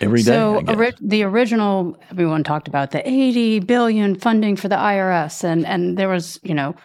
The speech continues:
Speaker 2: what are they gonna do with it? There are gonna be more enforcement. There's gonna be more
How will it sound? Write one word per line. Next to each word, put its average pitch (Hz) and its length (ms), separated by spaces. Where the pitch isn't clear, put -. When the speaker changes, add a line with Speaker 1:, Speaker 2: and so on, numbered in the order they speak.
Speaker 2:
what 208 120
are 220 40
they 226 100
gonna 220 180
do 214 140
with 190 180
it? 175 120
There 170 160
are 170 60
gonna 170 200
be 165 220
more 190 520
enforcement. 165 920
There's 165 240
gonna 170 160
be 170 140
more 175 640